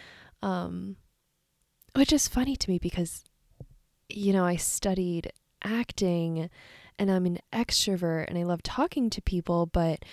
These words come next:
I feel so much more self-conscious performing, like, as myself. Um,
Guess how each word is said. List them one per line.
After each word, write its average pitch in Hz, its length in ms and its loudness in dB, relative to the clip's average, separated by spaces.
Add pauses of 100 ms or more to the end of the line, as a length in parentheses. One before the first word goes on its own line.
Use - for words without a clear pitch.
(380)
I 180 200 4
feel 220 360 4
so - 180 2
much 202 240 0
more 180 280 4
self-conscious 170 1120 -2 (480)
performing, 190 1120 2 (180)
like, 170 200 -4 (260)
as 170 280 0
myself. - 840 -6 (640)
Um, 170 480 0